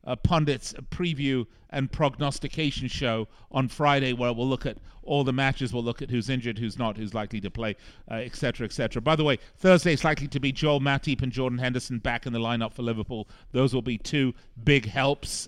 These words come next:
for them. But let's get off Liverpool for a minute, and let's just talk in general now about the Premier League.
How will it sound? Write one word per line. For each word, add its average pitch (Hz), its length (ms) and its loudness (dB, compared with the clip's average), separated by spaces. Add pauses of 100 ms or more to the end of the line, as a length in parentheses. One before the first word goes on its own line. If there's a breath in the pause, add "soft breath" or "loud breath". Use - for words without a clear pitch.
for 139 280 0
them. 143 360 2 (2500 loud breath)
But 151 160 4
let's 175 180 2
get 185 180 0
off 175 180 6
Liverpool 151 480 0
for 135 140 -4
a 123 40 -2
minute, 120 340 -2 (120)
and 131 140 -2
let's 131 180 -2
just - 240 -8
talk 139 420 0
in 139 240 0
general 110 640 0
now 101 480 -4
about 101 420 -4
the 101 80 -8
Premier 98 360 -6
League. 82 260 -12